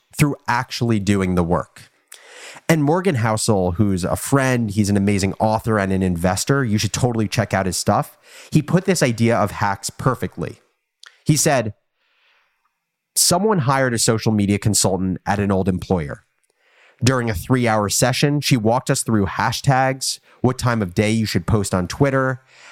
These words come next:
how threading posts increases engagement, and a slew of other hacks. She was nice, but she never mentioned the most effective social media trick. Write good stuff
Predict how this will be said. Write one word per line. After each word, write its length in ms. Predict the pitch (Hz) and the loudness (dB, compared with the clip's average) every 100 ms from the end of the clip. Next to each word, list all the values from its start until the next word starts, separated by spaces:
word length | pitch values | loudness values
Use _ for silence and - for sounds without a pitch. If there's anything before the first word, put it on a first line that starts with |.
| - | -4
how 160 | 120 | -4
threading 540 | 104 - 120 123 127 131 | -4 -6 0 2 2 0
posts 380 | - 127 123 - | 2 2 0 -4
increases 680 | - 110 - 110 - 98 | -2 -2 0 0 0 0
engagement, 600 | 92 87 110 113 123 120 - _ - _ - | 2 2 0 0 0 -2 -4 _ -20 _ -4
and 100 | 139 | -2
a 40 | |
slew 360 | - - 165 190 | 0 2 2 2
of 100 | 127 | 2
other 240 | 120 104 | 0 0
hacks. 580 | 92 95 - - - - _ _ _ _ | 0 -4 -4 -4 -4 -6 _ _ _ _
She 200 | - - | -2 0
was 180 | 113 107 | 2 2
nice, 520 | 135 175 - - - - _ - - - | 2 0 -2 -6 -6 -10 _ -20 -20 -2
but 140 | 170 | -2
she 160 | - 170 | 0 0
never 340 | 143 143 175 | 2 2 2
mentioned 540 | 170 117 107 127 117 110 | 2 2 0 0 0 0
the 80 | 113 | 0
most 260 | 110 104 | 0 0
effective 640 | 104 - - 127 - 135 | -2 0 -2 0 0 0
social 360 | - 123 113 113 | 0 0 0 0
media 300 | 104 98 98 | 0 0 0
trick. 460 | - 117 - - _ _ _ _ _ _ _ | 0 0 -2 -8 _ _ _ _ _ _ _
Write 320 | - 107 131 - | 2 2 2 0
good 160 | 160 | -2
stuff 520 | - - 107 110 - | 0 0 0 0 -8